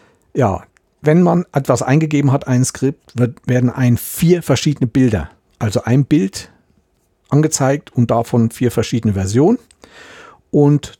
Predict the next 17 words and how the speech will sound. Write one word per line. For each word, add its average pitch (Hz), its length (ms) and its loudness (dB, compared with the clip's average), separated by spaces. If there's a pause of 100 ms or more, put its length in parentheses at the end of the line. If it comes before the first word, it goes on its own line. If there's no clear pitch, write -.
da 113 140 -2
kann 131 180 0
man 120 160 2
aussuchen, 139 480 0
ob - 180 -4
man 117 220 2
alles 123 300 0
nochmal 120 380 2
neu 113 280 2
generieren 156 540 0
lassen 156 360 -2
will 185 160 2 (840)
oder 160 400 0
ob 135 140 -2
man 127 220 2
ein 139 240 2
Bild 143 340 0